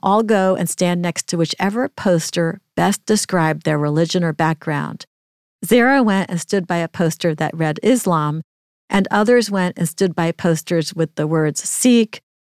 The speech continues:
Judaism, Hinduism, Catholicism, et cetera. Then they broke into smaller groups, with each group having individuals from various faiths,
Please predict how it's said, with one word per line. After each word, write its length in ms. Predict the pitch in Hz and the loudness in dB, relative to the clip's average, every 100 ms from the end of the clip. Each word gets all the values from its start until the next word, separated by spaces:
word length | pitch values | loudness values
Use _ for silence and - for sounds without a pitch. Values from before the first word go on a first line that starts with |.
| _ | _
Judaism, 800 | - 233 226 214 190 185 175 165 | 2 4 6 6 4 2 0 0
Hinduism, 640 | 165 180 185 175 160 160 | 0 0 2 0 0 -4
Catholicism, 720 | 156 165 175 151 151 151 139 147 | -6 -4 0 2 0 -2 -4 -6
et 100 | - | -2
cetera. 460 | 190 165 156 151 - _ _ _ _ _ _ - | 0 0 -2 -6 -10 _ _ _ _ _ _ -2
Then 140 | 226 | 2
they 160 | 381 466 | 4 4
broke 260 | - 214 226 | 4 2 2
into 220 | 196 - | -2 -4
smaller 440 | - - 190 196 202 | -4 -2 0 0 0
groups, 440 | 165 156 - - | 0 -2 -2 -4
with 200 | 180 170 - | -2 -2 0
each 280 | 220 285 - | 0 0 0
group 360 | 233 240 175 | 2 4 2
having 340 | - 180 175 170 | -2 -4 -2 -2
individuals 760 | 185 180 170 156 151 165 165 | 0 0 2 0 0 0 0
from 160 | - 147 | -2 -2
various 380 | 156 160 160 151 | 0 2 0 0
faiths, 560 | - 156 180 - - | 0 0 0 -4 -8